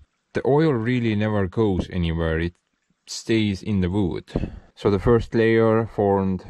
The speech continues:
a seal. The second, third, and fourth layer all improved that seal. And, uh, it doesn't really wanna take up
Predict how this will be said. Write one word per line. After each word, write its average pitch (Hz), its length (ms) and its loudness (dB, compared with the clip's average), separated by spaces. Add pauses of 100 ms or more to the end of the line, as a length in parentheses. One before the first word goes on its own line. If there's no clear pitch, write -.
(160)
a 87 480 0 (960)
seal. 101 640 0 (560)
The 98 80 0
second, 104 720 -2 (160)
third, 98 480 0 (260)
and 90 160 -4
fourth 98 440 0
layer 95 540 2 (680)
all 107 320 2
improved 104 760 -2 (120)
that 107 200 -2
seal. 110 540 0 (1200)
And, 95 800 0
uh, 95 220 0
it 92 100 -2
doesn't 104 260 -2
really 104 180 2
wanna 95 300 0
take 92 340 -4
up - 200 -6